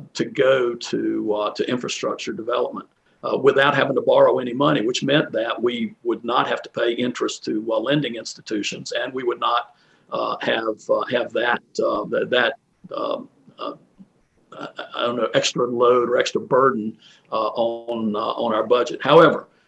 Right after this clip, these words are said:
uh, because of the, uh, revenue situation changing, uh, the ten percent drop in overall revenues,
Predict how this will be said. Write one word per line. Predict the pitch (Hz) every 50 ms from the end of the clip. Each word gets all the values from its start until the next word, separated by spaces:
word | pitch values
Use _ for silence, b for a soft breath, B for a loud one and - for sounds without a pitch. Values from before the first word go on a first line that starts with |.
| b b
uh, | 120 117 110
because | - 123 - - 135 135 135 135
of | 123 - -
the, | 117 113 117 117 120
uh, | 110 110
revenue | 113 131 127 123 131 131 120
situation | 117 - - 120 - - 123 117 113 120 120 - 117
changing, | 113 - - 131 135 135 135 123 123 117 117 117 120 113 110 -
uh, | 104 101
the | - 110
ten | - - 127 127
percent | 113 - - - 120 110 -
drop | - 123 110 117 120 - 110
in | 110 110
overall | 110 117 - 123 120 113 110 113
revenues, | 113 120 113 110 - 110 104 104 101 - -